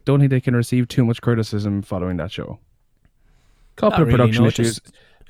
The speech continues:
Speaker 1: couple of Bret Hart
Speaker 2: Yeah.
Speaker 1: issues, but, uh,
Speaker 2: <laughs>
Speaker 1: <laughs> other
Speaker 2: How
Speaker 1: than
Speaker 2: dare
Speaker 1: that,
Speaker 2: you, sir?
Speaker 1: <laughs> I think from a creativity
Speaker 2: Um,
Speaker 1: point of view and match quality point of view, it, it was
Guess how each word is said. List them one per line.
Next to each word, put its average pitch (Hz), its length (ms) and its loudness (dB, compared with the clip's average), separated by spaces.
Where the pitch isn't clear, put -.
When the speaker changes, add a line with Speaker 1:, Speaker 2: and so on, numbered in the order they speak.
Speaker 1:
couple 151 280 4
of 123 60 2
Bret 127 160 6
Hart 113 220 4
Speaker 2:
Yeah. 113 80 4
Speaker 1:
issues, 110 380 0
but, 123 220 0
uh, 107 360 -2
Speaker 2:
<laughs> - 60 -20
Speaker 1:
<laughs> - 0 -
other 175 340 4
Speaker 2:
How - 140 6
Speaker 1:
than 185 80 0
Speaker 2:
dare 190 200 8
Speaker 1:
that, 165 60 10
Speaker 2:
you, 123 120 2
sir? 90 280 -10
Speaker 1:
<laughs> 165 320 4
I 139 80 2
think 156 160 2
from 147 120 -2
a 120 120 0
creativity 156 400 2
Speaker 2:
Um, - 60 -2
Speaker 1:
point 143 140 0
of 127 60 -2
view 135 220 2
and 120 100 0
match 123 220 -2
quality 113 260 0
point 107 200 -2
of 101 60 -4
view, 104 220 -2
it, 98 340 -4
it - 80 -8
was 92 260 -4